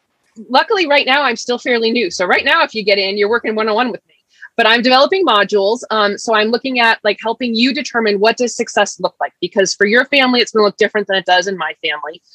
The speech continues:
So really kind of hammering down what, what is success gonna look like? And then how do you communicate those expectations to your child, right? Because it's one thing for us to be like, "Oh, he's going to college." Well, what's he gonna study? And have you really looked at,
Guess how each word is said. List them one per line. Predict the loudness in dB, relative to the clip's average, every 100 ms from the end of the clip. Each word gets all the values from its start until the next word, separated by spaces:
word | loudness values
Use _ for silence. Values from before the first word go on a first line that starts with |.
| _ _
So | 0 4
really | 4 4
kind | 2 -2
of | 2
hammering | 2 4 4
down | 2 2 2 0
what, | 0 2 2 -2 _
what | -2 0 2
is | -2 -4
success | -8 -2 -2 -2
gonna | -6
look | -4 -4 -4
like? | -4 -4 _ _ _ -2
And | 2
then | 0
how | 0 2 2
do | 2
you | -4
communicate | -6 -8 -4 -6 -4 -6 2
those | 2 4
expectations | 0 -2 -8 -2 -2 -2 -8
to | -6 -4
your | -2
child, | 0 -2 -2 -2
right? | 0 0 -2 _ _
Because | -2 2 2 2
it's | 0 0
one | 0 2
thing | -2 0
for | 2
us | 2 0
to |
be | -2
like, | 0
"Oh, | 0 -2
he's | -2
going | -4
to | -2
college." | 2 2 2 -2 _ _ _ _
Well, | -4
what's | -2 -6
he | -6
gonna | -8 -8
study? | -4 -4 -6 -18 _ _ _ _ -2
And | 0 2 0 -6 _ _
have | -2 -2
you | -2
really | -2 -2 -2
looked | 0 0 0 0
at, | 4 4